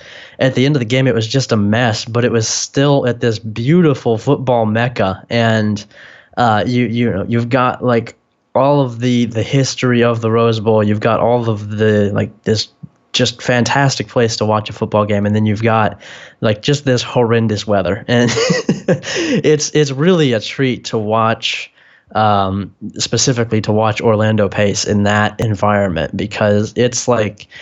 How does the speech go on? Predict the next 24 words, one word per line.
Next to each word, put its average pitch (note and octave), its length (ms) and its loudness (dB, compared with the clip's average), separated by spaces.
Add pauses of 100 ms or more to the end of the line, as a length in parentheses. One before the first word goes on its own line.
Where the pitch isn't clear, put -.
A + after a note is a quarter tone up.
(360)
I, A#2+ 340 2
I C#3 60 0
think D3 180 0
it's C3 140 -2
as B2 280 -2
college A#2 420 0
football A#2 380 0
as G#2 140 -2
it F#2+ 60 -6
gets G2+ 440 -2
to - 160 0
watch A2 320 2
an A2+ 80 0
extreme G#2+ 500 -2
dominant G#2+ 520 2
offensive G#2+ 540 -2
lineman G#2 480 0
on, G2+ 260 0
like, G2 180 -2
a G2+ 120 0
sloppy G#2+ 800 0
Rose G#2 400 0
Bowl A#2 260 2
field. C3+ 500 2